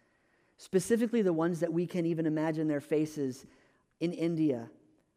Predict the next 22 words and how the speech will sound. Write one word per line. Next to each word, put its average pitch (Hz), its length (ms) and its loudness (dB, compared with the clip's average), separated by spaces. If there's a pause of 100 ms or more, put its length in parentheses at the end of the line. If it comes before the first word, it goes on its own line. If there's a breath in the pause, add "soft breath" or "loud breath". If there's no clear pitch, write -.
(380)
whose 156 200 -4
names 165 360 0
we 156 120 0
know, 139 460 -2 (1120)
who, 156 320 0 (100)
who 165 400 -2
we, 165 380 -4
we 160 220 -4
work 165 280 -2
really 170 240 0
hard 156 280 -2
to 143 60 -6
try 156 200 -4
to 143 100 -2 (380 soft breath)
help 165 320 -4
and 131 100 -2
put 147 140 -8
food 165 200 -4
on 147 120 -4
their 139 100 -4
table, 139 300 -6
but, 139 280 -8